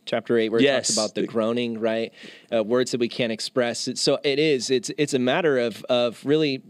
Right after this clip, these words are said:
Speaker 1: recognizing g-, from the outside person looking over at you, you might look ridiculous, <laughs> right? You know, but,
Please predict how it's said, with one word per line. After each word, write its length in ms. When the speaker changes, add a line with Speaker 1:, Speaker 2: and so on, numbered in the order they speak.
Speaker 1:
recognizing 580
g-, 240
from 180
the 140
outside 320
person 300
looking 520
over 340
at 120
you, 300
you 220
might 280
look 160
ridiculous, 800
<laughs> 0
right? 300
You 80
know, 260
but, 260